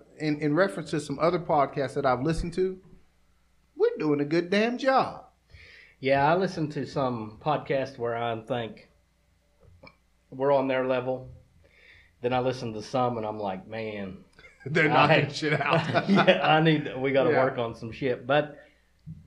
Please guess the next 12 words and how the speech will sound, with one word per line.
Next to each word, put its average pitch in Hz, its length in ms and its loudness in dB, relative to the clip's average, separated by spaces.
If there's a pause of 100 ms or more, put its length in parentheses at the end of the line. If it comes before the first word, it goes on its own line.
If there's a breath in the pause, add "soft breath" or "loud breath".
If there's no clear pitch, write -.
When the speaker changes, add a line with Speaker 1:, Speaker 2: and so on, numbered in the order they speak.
(380)
Speaker 2:
you 165 120 -2
know, 170 100 4
we're, 170 360 -2 (320)
what, 147 400 -6
well, 127 180 2
we've 143 160 -2
been 143 120 -2
in 147 140 -2
a 139 40 -2
year 127 300 -2
now. 104 280 -10 (160)
Speaker 1:
Mm-hmm. 139 240 -10